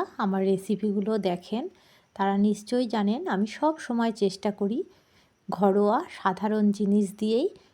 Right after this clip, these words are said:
রেসিপিগুলো আপনাদের করে দেখাতে। তাই যদি আপনাদের হাতের কাছে গোলাপ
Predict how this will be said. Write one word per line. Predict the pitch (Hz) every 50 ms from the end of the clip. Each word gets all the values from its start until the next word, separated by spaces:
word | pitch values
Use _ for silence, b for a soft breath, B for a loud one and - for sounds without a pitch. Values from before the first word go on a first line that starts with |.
| b b -
রেসিপিগুলো | 208 220 202 - - - - 220 202 196 208 208 214
আপনাদের | 208 202 202 208 202 190 208 208 202
করে | - - 208 208 208
দেখাতে। | 196 180 175 - - 185 180 - - 240 311 - b b b b b b b _ -
তাই | - 202 196 202 247 370 - b b b b b _ -
যদি | 208 190 226 226 185 - 262 277
আপনাদের | 254 202 - - 202 202 190 190 220 226
হাতের | 208 - 180 180 - 220 214 220 214 -
কাছে | 202 202 - - - 233 277 381 b b b b b b b _ _ - - - _ 214
গোলাপ | 202 226 226 220 214 214 202